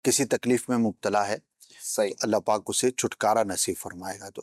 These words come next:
Speaker 1: एक इसकी ताबीर ये भी की जाती है।
Speaker 2: सही।
Speaker 1: तो पॉजिटिव रहना चाहिए और अल्लाह पाक की बारगाह में दुआ करनी चाहिए कि या अल्लाह अज़्ज़ा वजल, इस ख्वाब का अच्छा असर मेरे हक़ में ज़ाहिर फरमा।
Speaker 2: अच्छा, बाज़ औक़ात ऐसा भी होता है ना कि ख्वाब देखा होता है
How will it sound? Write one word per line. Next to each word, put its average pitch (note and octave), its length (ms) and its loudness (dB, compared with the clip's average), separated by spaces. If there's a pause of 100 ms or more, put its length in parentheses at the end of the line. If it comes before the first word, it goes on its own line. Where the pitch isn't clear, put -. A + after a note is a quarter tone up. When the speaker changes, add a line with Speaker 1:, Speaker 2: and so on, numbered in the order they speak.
Speaker 1:
एक B2+ 180 2
इसकी A2 220 -2
ताबीर G2 360 -2
ये F#2+ 120 -2
भी G2 140 -4
की F#2+ 160 -10
जाती F2 320 -10
है। F#2 60 -14
Speaker 2:
सही। - 760 -20 (140)
Speaker 1:
तो A#2 60 0
पॉजिटिव C#3+ 520 4
रहना C3+ 280 4
चाहिए B2+ 520 2
और G2+ 240 2
अल्लाह G#2+ 240 -2
पाक G#2 200 0
की A2+ 120 -4
बारगाह F#2+ 400 -2
में A2+ 160 -10 (580)
दुआ A#2+ 180 8
करनी A2+ 320 2
चाहिए G2+ 320 2
कि G2+ 160 2
या G2 80 6
अल्लाह G2 200 0
अज़्ज़ा G2 180 0
वजल, G#2 300 0 (720)
इस C#3 140 0
ख्वाब - 320 2
का - 120 2 (120)
अच्छा C3 300 -2
असर C3 520 0
मेरे A2+ 240 2
हक़ A2 280 -6
में G#2+ 120 0
ज़ाहिर G2 280 2
फरमा। F2+ 340 -10
Speaker 2:
अच्छा, - 440 -6
बाज़ C3 240 0
औक़ात F3 240 -2
ऐसा D#3 220 2
भी - 120 -4
होता C#3+ 220 2
है F#3+ 60 2
ना G3 80 -2
कि D3 240 0
ख्वाब C3 380 0
देखा B2+ 260 2
होता B2 300 4
है A#2+ 140 2